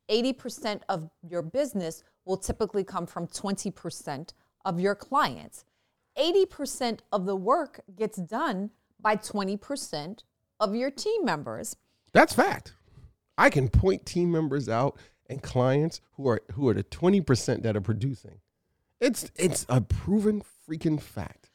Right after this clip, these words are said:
Speaker 1: So I say all of that to say is when you're thinking about priorities in your business,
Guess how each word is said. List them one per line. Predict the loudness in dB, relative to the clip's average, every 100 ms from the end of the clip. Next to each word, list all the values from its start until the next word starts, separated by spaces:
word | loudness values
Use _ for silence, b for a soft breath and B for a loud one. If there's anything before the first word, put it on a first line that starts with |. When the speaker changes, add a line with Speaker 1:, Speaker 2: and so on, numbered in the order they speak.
| _ _
Speaker 1:
So | -4 -4 -2 4 4 4 0 -2
I | -2
say | -2 -2 -2
all | 0 0 -2
of | 0
that | 0 0 -2
to | -4
say | -4 -2 -2 -2
is | -6 b -8
when | -2 0
you're | 0
thinking | -2 -6 -6 -4 -2
about | 0 0 -2
priorities | -2 0 2 0 -2 -4 -6 -4 -4 -8 -8
in | -4 -2
your | -4
business, | -4 -6 -6 -6 -12